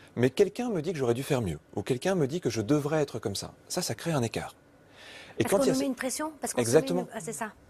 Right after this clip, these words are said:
Speaker 1: En fait, on a envie de se conformer à la vie des autres, on a envie d'être des, acceptés, en fait, dans la société.
Speaker 2: D'où les burn-out.
Speaker 1: Exactement. C'est, euh, et même, euh, vous savez, quand, euh, par exemple, à l'école, quand un enfant, euh, a une note, quelle qu'elle soit,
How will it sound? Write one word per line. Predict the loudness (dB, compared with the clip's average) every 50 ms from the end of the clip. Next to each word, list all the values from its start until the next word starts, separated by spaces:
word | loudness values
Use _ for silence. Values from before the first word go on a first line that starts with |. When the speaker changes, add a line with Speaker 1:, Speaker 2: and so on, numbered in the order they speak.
| -20 -20 -16 -12 -4 0
Speaker 1:
En | 2
fait, | 2 2 2
on | 2 2
a |
envie | 2 2 0
de | -2
se | -2
conformer | -2 -2 -2 2 2 2 4 4 4
à | 4 6
la | 4 4
vie | 2 4
des | 2 2 4 4
autres, | 4 2 2 2 -2
on | -2 -2
a |
envie | 0 -2 0
d'être | 0 0 0 0 -2 2
des, | 4 4 4 2 0 -4 -18 -14 -2 -2
acceptés, | -2 0 2 0 2 2 0 -2 -2 -6 -4
en | -2 0
fait, | 2 2 2
dans | 4 4
la | 2
société. | 4 2 0 -2 -2 -4 -4 -8 -10 -8 -6
Speaker 2:
D'où | -2 0 2
les | 2 2 2
burn-out. | 2 0 0 0 0 0 -2 -4 -8 -12 -16 -16 -20 _ _ _ -2 -2
Speaker 1:
Exactement. | 0 0 4 4 2 2 4 2 0 0 0 -4 -10 -20 -20 -20 -20 -14 -8
C'est, | -4 -2 6 6 8 8
euh, | 8 8 8 6 6 6 4 4 4
et | 2
même, | 2 2 2 4
euh, | 2 2 2 2 0
vous | -2 0
savez, | 0 2 2 2
quand, | 0 -2 -2 2 6
euh, | 6 8 8 8 6 4 2
par | 0 0
exemple, | 0 0 2 0
à | 0
l'école, | 0 0 2 4 2 2 2
quand | 0 -2 -2 0
un | 0 0
enfant, | 0 0 0 0 2 4 4
euh, | 6 6 4 4 4
a | 4
une | 2 4 4
note, | 4 4 4 4
quelle | 0 0
qu'elle | 0 0 -6
soit, | 0 2 0 0 0